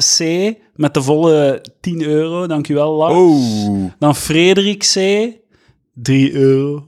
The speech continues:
Speaker 2: Mm.
Speaker 1: Frederik.
Speaker 2: <laughs> Neem, neem een
Speaker 1: Nee,
Speaker 2: voorbeeld
Speaker 1: dankjewel,
Speaker 2: aan Lars.
Speaker 1: Frederik. Ja, ja,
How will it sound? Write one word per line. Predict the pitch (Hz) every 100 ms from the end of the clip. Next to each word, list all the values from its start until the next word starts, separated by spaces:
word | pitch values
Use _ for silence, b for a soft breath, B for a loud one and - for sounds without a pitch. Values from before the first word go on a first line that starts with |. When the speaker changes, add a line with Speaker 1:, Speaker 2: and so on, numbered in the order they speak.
| _ _ _ _
Speaker 2:
Mm. | - 107
Speaker 1:
Frederik. | 101 135 151 147 147 151 156 - - - -
Speaker 2:
<laughs> | 202 - 170 -
Neem, | 135
neem | 147
een | 160 143
Speaker 1:
Nee, | 156
Speaker 2:
voorbeeld | 151 131
Speaker 1:
dankjewel, | 170 160 147 117
Speaker 2:
aan | 135
Lars. | 117 110 107 -
Speaker 1:
Frederik. | - 160 117 110
Ja, |
ja, | 95